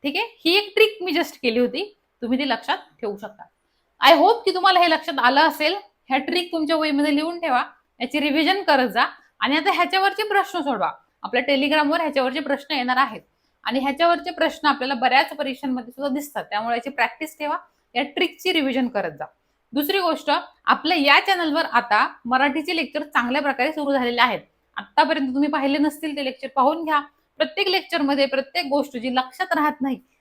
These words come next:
ती लक्षात कशी ठेवायची याची मी ट्रिक सांगितलेली. आणि इथून पुढं सुद्धा ट्रिक सांगणार आहे. पण होतंय काय की तुमच्यातले बरेचसे जण सबस्क्राईब करायला विसरतायत. त्यामुळे नवीन व्हिडिओ आला की तुम्हाला अपडेटच येत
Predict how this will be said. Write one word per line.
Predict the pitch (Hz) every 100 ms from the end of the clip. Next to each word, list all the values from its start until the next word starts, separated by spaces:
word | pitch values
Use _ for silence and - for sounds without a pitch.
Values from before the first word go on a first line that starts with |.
| _
ती | 285
लक्षात | 302 302 349
कशी | 359 392
ठेवायची | 349 294 240 254
याची | 254 269
मी | 285
ट्रिक | 277 285
सांगितलेली. | 240 202 170 175 170 156 _ _ -
आणि | 240 262
इथून | 285 370
पुढं | 370 330 359
सुद्धा | 349 226
ट्रिक | 247 262 285
सांगणार | 285 220 208
आहे. | 233 190 165 _ _ _
पण | 311 320
होतंय | 302 349 381
काय | 370 262 320
की | 285
तुमच्यातले | 285 294 320 311 339
बरेचसे | 254 294 339 349
जण | 311
सबस्क्राईब | 339 349 339 - 330 349
करायला | 302 240 262
विसरतायत. | 269 277 254 170 156 _ _ _
त्यामुळे | - 311 381 359
नवीन | 381 415 427
व्हिडिओ | 392 381
आला | 339 285 247
की | 294 311
तुम्हाला | 359 359
अपडेटच | 302 247 311 330
येत | 226